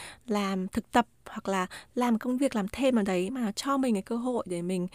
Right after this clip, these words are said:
thử thách bản thân ở những cái vị trí mà, mà có thể là khi còn đi học ấy, hoặc là nếu mà là sinh viên bình thường ấy,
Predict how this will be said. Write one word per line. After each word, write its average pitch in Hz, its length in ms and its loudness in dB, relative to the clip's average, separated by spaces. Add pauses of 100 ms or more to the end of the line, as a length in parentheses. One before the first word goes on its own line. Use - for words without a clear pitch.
(140)
thử 190 200 6
thách 302 180 -6
bản 233 120 -2
thân 254 220 -2
ở 190 60 4
những 170 180 -2
cái 180 100 -4
vị - 160 -4
trí 185 280 -2
mà, 226 240 -2 (380)
mà 220 80 -2
có 185 180 2
thể 254 160 0
là 185 80 0
khi 262 200 -6
còn 202 120 -2
đi 220 140 -2
học 226 240 -6
ấy, - 160 -6
hoặc 214 180 -6
là 190 180 -2 (340)
nếu 202 120 2
mà 233 140 -2
là 214 100 -2
sinh 233 220 -2
viên 254 160 2
bình 208 120 2
thường 202 280 2
ấy, 196 120 -4